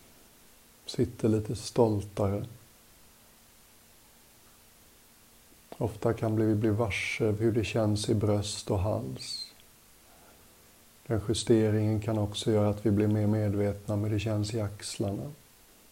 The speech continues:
Ibland kan vi upptäcka, oj då, vad jag håller uppe axlarna. Och samma sak där.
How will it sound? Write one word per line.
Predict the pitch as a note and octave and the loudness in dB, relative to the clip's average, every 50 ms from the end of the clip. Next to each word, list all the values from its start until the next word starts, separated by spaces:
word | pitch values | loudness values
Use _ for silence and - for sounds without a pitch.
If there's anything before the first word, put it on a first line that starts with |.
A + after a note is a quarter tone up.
| - - - - - - - - - - - - - - - - - - - - - - - - - - - - - - - | -20 -20 -20 -20 -20 -20 -20 -20 -20 -20 -20 -20 -20 -20 -20 -20 -20 -20 -20 -20 -20 -20 -20 -20 -20 -20 -20 -20 -20 -16 -8
Ibland | - A#2+ A#2+ A2 G#2+ G#2 | -4 0 2 2 2 2
kan | G#2+ B2 G#2 | 0 0 0
vi | G#2 G#2+ | 0 0
upptäcka, | G#2 G#2 - - - B2 - - - A2+ G#2+ | 0 -2 -4 -8 -8 -8 -6 -2 0 2 2
oj | G#2+ A#2 A#2 | 2 2 2
då, | G#2+ A2 G2 | 2 2 2
vad | G2+ G#2 G#2+ | 2 2 2
jag | G#2+ | 2
håller | G#2 G#2+ A2 G#2 A2 A2 A#2 | 2 2 2 2 0 0 -2
uppe | A#2 A2 - - A2 G#2 | -4 -6 -6 -4 -2 -2
axlarna. | G#2+ G#2+ G#2+ - - - - B2 G#2+ G#2 A2 A2+ A#2+ B2 - - - - - - - - - - - - - - - - - - - - - - - - - - - - - - - - - - - - - - - - - - - - - - - - - | -2 -4 -8 -12 -10 -6 -2 -2 0 0 0 -2 -4 -8 -12 -16 -20 -20 -20 -20 -20 -20 -20 -20 -20 -20 -20 -20 -20 -20 -20 -20 -20 -20 -20 -20 -20 -20 -20 -20 -20 -20 -20 -20 -20 -20 -20 -20 -20 -20 -20 -20 -20 -20 -20 -20 -20 -20 -20 -20 -20 -20 -16
Och | - G2 | -12 -8
samma | - C#3 B2 B2 B2 | -2 0 2 2 2
sak | - - C3 C3 B2 - - | 0 0 -2 -4 -4 -2 0
där. | A#2 G2+ F#2+ G2 F#2+ - | 2 2 2 0 -2 -6